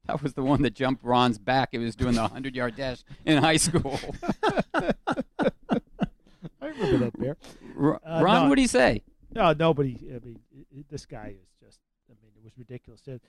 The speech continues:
Speaker 2: you know, the, he, he, he was on the tower there.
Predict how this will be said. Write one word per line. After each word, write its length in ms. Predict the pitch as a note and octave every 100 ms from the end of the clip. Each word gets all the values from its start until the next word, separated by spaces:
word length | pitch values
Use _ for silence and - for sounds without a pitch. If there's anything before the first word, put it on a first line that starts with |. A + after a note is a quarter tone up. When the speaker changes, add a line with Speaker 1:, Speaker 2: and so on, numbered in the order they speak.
| _ -
Speaker 2:
you 60 |
know, 100 | D3
the, 100 | C#3+
he, 600 | D#3 D3+ D3+ _ D3 -
he, 120 | E3 F3
he 140 | G3
was 160 | A#3 G3+
on 140 | G#3
the 80 | F3
tower 460 | F#3 F#3+ F#3+ F#3
there. 340 | F#3+ F#3 F#3+